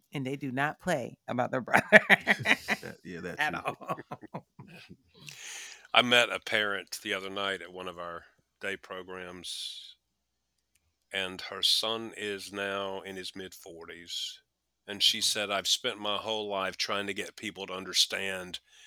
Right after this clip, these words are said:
Speaker 3: he's okay.
Speaker 2: Mm.
Speaker 3: They don't have to be afraid of him."
Speaker 2: Right.
Speaker 3: It's
Speaker 1: Mm-hmm.
Speaker 3: just,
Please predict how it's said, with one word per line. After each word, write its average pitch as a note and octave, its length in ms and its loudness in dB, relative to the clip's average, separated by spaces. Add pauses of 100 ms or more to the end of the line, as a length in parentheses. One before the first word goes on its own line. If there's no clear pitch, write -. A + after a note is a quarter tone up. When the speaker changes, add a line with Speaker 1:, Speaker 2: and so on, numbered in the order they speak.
(180)
Speaker 3:
he's A#2+ 260 4
okay. A2+ 680 0 (480)
Speaker 2:
Mm. C2 340 -20 (140)
Speaker 3:
They G#2+ 80 2
don't A2+ 160 0
have A2 180 2
to A2+ 80 -6
be A2+ 100 -2
afraid A2+ 420 0
of E2 200 -6
him." D#2 140 -18 (340)
Speaker 2:
Right. D#2+ 300 -10
Speaker 3:
It's D3 160 10
Speaker 1:
Mm-hmm. - 0 -
Speaker 3:
just, C3 420 4